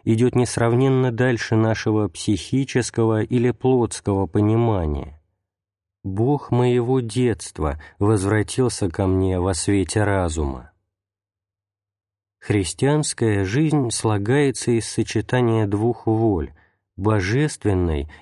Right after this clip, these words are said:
вечно единой, и человеческой, подверженной колебаниям. Бог открывает себя человеку многоразличными путями, он не насилует воли людской.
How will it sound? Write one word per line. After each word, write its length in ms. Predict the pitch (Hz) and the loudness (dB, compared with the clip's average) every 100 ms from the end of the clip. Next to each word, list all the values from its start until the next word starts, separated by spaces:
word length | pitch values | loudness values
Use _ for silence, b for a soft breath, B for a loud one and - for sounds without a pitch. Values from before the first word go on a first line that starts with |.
| - | -2
вечно 500 | 101 107 - 107 104 | 2 0 2 2 2
единой, 720 | 101 110 104 98 82 73 73 b b | 0 -2 0 0 0 -2 -6 b b
и 100 | - | -4
человеческой, 1120 | 131 - 127 135 123 104 87 87 82 - 73 B B | -2 0 0 2 2 0 -2 -4 -6 -4 -6 B B
подверженной 680 | 113 92 101 92 90 98 95 | -2 2 2 2 2 2 0
колебаниям. 960 | 82 104 104 101 95 80 71 67 64 - _ _ _ _ _ _ _ _ _ _ | 0 0 0 0 -2 0 -2 -6 -12 -20 _ _ _ _ _ _ _ _ _ _
Бог 340 | 98 113 170 151 | -2 2 2 0
открывает 720 | 117 - 113 110 139 135 104 | -4 0 2 4 4 2 0
себя 380 | - 113 113 110 | 0 2 2 0
человеку 840 | - 101 92 92 135 143 139 120 B B | 0 0 2 2 0 2 0 0 B B
многоразличными 1080 | 113 120 139 143 127 151 135 - 98 92 | 2 4 2 2 2 0 0 0 2 0
путями, 760 | 85 113 - - 95 80 67 - _ _ _ | 0 -4 -2 -2 0 0 -4 -10 _ _ _
он 480 | 120 123 123 120 123 | 0 2 2 2 2
не 120 | 123 | 4
насилует 800 | 127 139 - - 143 131 127 117 | 2 0 -2 0 2 4 2 0
воли 420 | 113 127 123 98 | 0 2 2 2
людской. 680 | 85 85 82 - - 78 64 | 0 -2 -4 -10 -4 -4 -4